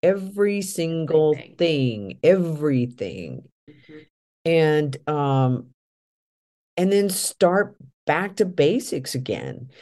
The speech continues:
Speaker 1: You know, if, if you, if you were snookered into believing that your dog is allergic to everything under the sun, so you're only feeding turkey, uh, they probably are si-,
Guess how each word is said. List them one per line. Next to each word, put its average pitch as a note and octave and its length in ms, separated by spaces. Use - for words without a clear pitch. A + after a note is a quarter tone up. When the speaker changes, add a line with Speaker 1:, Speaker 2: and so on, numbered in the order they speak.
Speaker 1:
You D#3+ 120
know, E3 380
if, D#3 260
if D3+ 200
you, D3 400
if C#3 180
you C#3 380
were C#3+ 180
snookered F3+ 480
into D#3+ 340
believing D#3 480
that D3 160
your C#3+ 140
dog C#3 500
is D3 300
allergic C#3+ 460
to C3+ 320
everything D#3 760
under D3 200
the C3+ 100
sun, D#3 580
so - 160
you're D3+ 240
only D#3 240
feeding D3 400
turkey, E3+ 600
uh, G2 280
they D3 160
probably E3+ 380
are E3+ 180
si-, C#3+ 240